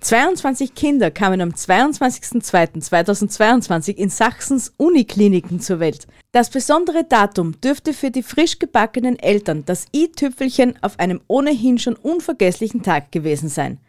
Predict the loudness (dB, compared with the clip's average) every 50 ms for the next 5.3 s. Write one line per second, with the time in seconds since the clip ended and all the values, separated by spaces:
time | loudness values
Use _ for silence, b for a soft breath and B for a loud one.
0 | b b b b b b b 2 2 2 0 -2 -2 -2 0 0 -2 -2 -2 0
1 | 0 0 0 0 -2 -6 -4 -4 -4 -4 -4 -2 -2 -2 0 0 -2 -4 -4 -6
2 | -10 -8 -6 -4 -4 -4 -6 -8 -4 -2 -2 -2 -2 -2 0 2 2 2 2 0
3 | _ -6 -4 -4 -4 -2 -2 -4 -4 -2 -2 -6 -6 -6 -6 -6 -6 -6 -4 0
4 | 2 2 2 4 2 2 2 2 0 -2 -4 -4 -2 -4 -6 -4 -4 -4 -2 -2
5 | -2 -2 -4 -4 -6